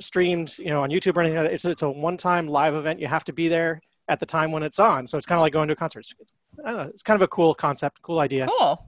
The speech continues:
Speaker 1: You can go see live concerts online. And as a little bonus, one of our very own Fool employees, uh,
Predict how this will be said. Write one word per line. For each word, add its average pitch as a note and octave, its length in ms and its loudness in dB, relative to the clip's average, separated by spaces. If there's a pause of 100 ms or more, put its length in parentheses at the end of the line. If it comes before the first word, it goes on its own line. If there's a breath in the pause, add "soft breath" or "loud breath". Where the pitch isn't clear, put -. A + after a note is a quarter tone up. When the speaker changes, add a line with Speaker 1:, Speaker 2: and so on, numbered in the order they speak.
(140)
Speaker 1:
You E3 100 0
can D3+ 60 -8
go D#3 120 2
see D3+ 140 -4
live C#3+ 200 2
concerts D#3 400 -2
online. C3 480 -8 (280)
And E3+ 500 2
as C#3 120 -6
a C#3+ 40 -2
little D3 180 0
bonus, D3+ 580 2 (460)
one E3+ 160 2
of F3 120 0
our D3+ 180 6
very F3+ 300 2
own D#3 160 0
Fool A3 260 -2
employees, F#3 640 -8 (500)
uh, C3+ 240 0